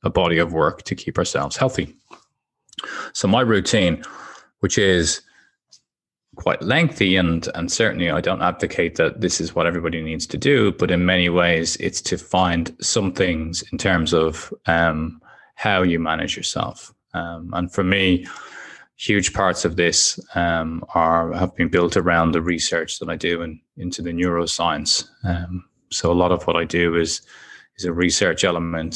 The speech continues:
to see what I can bring into performance elements of working with some companies and clients that I use. But I start every day exactly the same way. I usually wake up at about five A M. It's my time to, to kind of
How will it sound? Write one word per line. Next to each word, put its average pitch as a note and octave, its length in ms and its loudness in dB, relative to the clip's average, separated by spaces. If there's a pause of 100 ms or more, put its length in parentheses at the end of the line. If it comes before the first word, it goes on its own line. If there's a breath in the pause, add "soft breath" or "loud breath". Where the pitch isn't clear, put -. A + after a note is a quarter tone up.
to F#2 100 -2
see F2 220 2
what E2 220 2
I F2 60 2
can E2+ 160 0
bring E2 240 2
into E2 680 -6
performance F2+ 460 -2
elements D#2+ 400 -2
of E2 80 -4
working D#2+ 360 -8
with D2 140 -10
some E2 220 -4
companies E2 520 -2
and E2 140 -6
clients F2 380 -2
that F2+ 80 -6
I F2 60 -8
use. E2+ 260 -12
But - 200 -8 (1040 loud breath)
I A2+ 40 -6
start D3+ 400 0
every A2 160 0
day G2+ 580 2
exactly G2+ 460 -2
the F2 100 0
same E2+ 380 2
way. A2+ 340 2 (1400 soft breath)
I F#2+ 40 -2
usually F#2+ 280 2
wake F2+ 260 2
up F#2 140 0
at E2+ 60 2
about F2 320 0
five E2+ 280 0
A D#2+ 80 4
M. G#2 460 2 (560 loud breath)
It's - 160 -14
my F2+ 160 2
time F2+ 480 2
to, E2+ 400 -4 (180)
to - 100 -16
kind F2 200 0
of D#2 220 -4